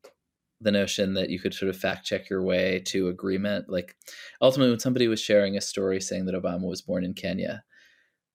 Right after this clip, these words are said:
if you'd asked them, like, "Okay, would you bet a thousand dollars on that?" they probably wouldn't.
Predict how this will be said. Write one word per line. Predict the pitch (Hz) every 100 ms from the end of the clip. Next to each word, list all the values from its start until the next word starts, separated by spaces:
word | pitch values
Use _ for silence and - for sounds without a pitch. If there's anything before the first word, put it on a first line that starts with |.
| -
if | 113
you'd | 131 123
asked | 123 -
them, | - 104
like, | 98 90
"Okay, | 113 110 104
would | 95
you | 101
bet | 98 95
a |
thousand | 92 92 95 92
dollars | 90 95 101
on | 110
that?" | 107 110 -
they |
probably | 101 127 117 - -
wouldn't. | - - -